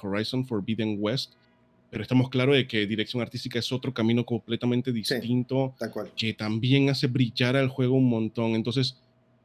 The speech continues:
Speaker 1: se nota que From Software la tiene clara. Eh, no sé si vayan a hacer otro juego como este, la verdad. <laughs>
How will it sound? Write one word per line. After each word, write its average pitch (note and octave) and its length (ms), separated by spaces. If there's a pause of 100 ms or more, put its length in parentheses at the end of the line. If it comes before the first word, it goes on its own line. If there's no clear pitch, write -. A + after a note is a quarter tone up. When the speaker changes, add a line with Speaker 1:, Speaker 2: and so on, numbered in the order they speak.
(200)
Speaker 1:
se B2 160
nota C3 180
que A#2+ 120
From A#2+ 180
Software A#2 300
la G2+ 140
tiene A2+ 220
clara. A2 400 (120)
Eh, G2 480 (100)
no C3+ 320
sé - 200
si - 120
vayan D3 280
a - 40
hacer C3 180
otro C3 220
juego C3 300
como A2+ 260
este, B2 240
la B2 80
verdad. A#2 300
<laughs> - 100